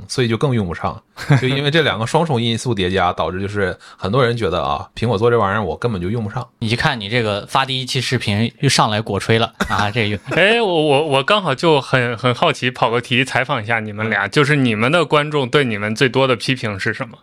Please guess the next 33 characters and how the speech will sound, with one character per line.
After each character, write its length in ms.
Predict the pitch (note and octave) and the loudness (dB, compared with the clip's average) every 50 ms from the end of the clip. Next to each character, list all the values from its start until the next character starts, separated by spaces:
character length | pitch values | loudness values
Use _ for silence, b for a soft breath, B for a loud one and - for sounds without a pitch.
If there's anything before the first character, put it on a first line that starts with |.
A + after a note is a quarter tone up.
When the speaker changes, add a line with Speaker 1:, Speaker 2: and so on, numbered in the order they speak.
| - | -10
Speaker 3:
是 240 | - - - C3+ B2+ | -6 0 2 2 2
果 180 | G#2+ - A2 G#2 | 2 2 0 0
吹 180 | - - A#2 | 2 0 -2
吗？ 180 | A2+ A2+ A2 A2 - _ _ _ _ _ | -2 -2 -4 -6 -10 _ _ _ _ _
Speaker 2:
是， 360 | - - - D3 - - _ _ _ _ | -6 0 0 0 0 0 _ _ _ _
是， 260 | - - - C#3 A#2 A2+ | -4 0 2 2 2 4
因 160 | C#3+ D#3 F3 | 4 4 4
为 320 | F#3+ F#3+ F3 C3+ A2+ - _ _ _ | 4 4 4 2 -2 -4 _ _ _
我 120 | C3 A#2+ | -2 0
们 100 | A#2 C#3 | 2 2
可 100 | D3 E3+ | 4 2
以 40 | E3+ | 4
把 140 | D#3+ D3 D3 | 4 2 0
评 200 | - - - C#3 | 0 0 0 2
论 160 | E3 E3 D3+ | 2 2 2
分 140 | - D#3+ D#3 | 2 0 2
成 140 | D#3 D#3 E3+ | 2 2 0
几 160 | - - G2+ | 0 -2 0
类 160 | G2+ C3 C#3+ | 0 0 0
嘛。 180 | C3 G#2+ F2+ - | 0 -2 -4 -6
Speaker 1:
嗯。 220 | G2 F#2+ F#2 F2 F2+ - - | -10 -12 -14 -14 -16 -8 -2
Speaker 2:
第 120 | - E3 | 0 0
一 60 | E3+ | 2
种 240 | E3 D3+ A2 G#2 G#2 | 2 2 0 0 -2
是 400 | - - B2 A#2 A2+ G#2 G2+ b b b b b b b | 0 2 2 4 4 2 0 b b b b b b b
这 160 | _ - G#2+ G2 | _ -2 0 0
个 200 | G#2 F#2+ F#2 F#2 | 2 0 0 0
就 140 | G#2+ G#2+ | 0 0
是 320 | G2+ G#2 G2 F#2+ F#2+ G2+ - - | 0 0 0 0 0 -2 -4 -6
纯 180 | - - A#2+ A#2+ | -2 0 0 2
粹 120 | - D3 | 2 2
夸 180 | - - D3 C#3+ | 2 2 0 0
赞 140 | - F3 | 2 -2